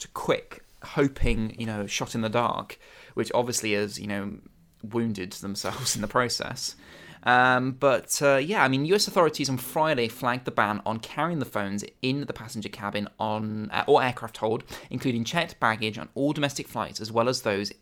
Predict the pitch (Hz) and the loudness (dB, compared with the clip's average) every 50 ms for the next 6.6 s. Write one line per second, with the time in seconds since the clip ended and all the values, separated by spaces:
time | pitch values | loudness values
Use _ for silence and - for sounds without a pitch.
0 | - 107 117 123 131 127 - - 113 110 - 85 98 101 104 - - - - - | -8 -6 -4 -4 -4 -6 -6 -8 -8 -8 -6 -6 -8 -8 -8 -12 -14 -14 -14 -12
1 | - - - 156 156 - - - 107 92 - - - - - - - 127 135 156 | -10 -6 -6 -6 -4 -4 -2 -2 -2 -2 -4 -8 -18 -20 -14 -6 -2 2 4 6
2 | 185 196 190 175 - - - - 220 190 156 160 156 135 127 127 120 120 120 123 | 6 4 4 0 -2 -2 2 4 6 6 8 8 6 6 6 4 4 4 2 2
3 | 123 120 120 120 107 - - - 190 180 160 120 123 143 - - - 139 143 143 | 0 -2 -2 -4 -6 -6 -4 0 0 0 2 2 0 0 0 0 0 0 0 0
4 | 120 107 113 113 87 117 120 123 - - - 170 170 135 110 110 107 101 - 98 | 0 0 0 0 0 0 -2 -2 -2 0 0 2 2 2 0 0 -2 -2 -2 -4
5 | 104 101 104 113 110 131 127 120 - 104 98 101 - - - 101 101 - - - | -4 0 0 0 0 0 0 -2 -2 -2 -2 -2 -4 -6 -6 -8 -8 -8 -8 -8
6 | 98 95 107 - - - 170 165 156 127 104 98 | -6 -2 0 2 4 6 6 6 6 6 4 2